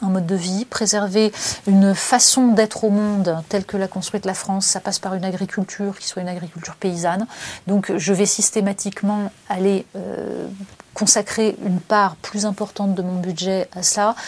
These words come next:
Je, quand je dois choisir, euh, ne serait-ce qu'un produit, un artisan, je regarde comment il agit, je, voilà.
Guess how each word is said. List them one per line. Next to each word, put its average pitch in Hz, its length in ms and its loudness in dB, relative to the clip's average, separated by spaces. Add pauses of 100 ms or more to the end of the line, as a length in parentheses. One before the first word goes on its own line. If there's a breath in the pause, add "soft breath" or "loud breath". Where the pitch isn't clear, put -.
(280 loud breath)
Je, 180 1040 0 (360)
quand 196 120 0
je 185 140 0
dois 196 240 2
choisir, 202 680 0
euh, 185 80 0 (680)
ne 190 220 -6
serait-ce - 320 -2
qu'un 190 400 -2
produit, 196 500 0
un 196 160 0
artisan, 196 480 -4
je 185 380 -4
regarde 190 460 -2 (340)
comment 196 360 0 (760)
il 180 140 0
agit, 196 440 2
je, 196 100 0
voilà. 180 280 2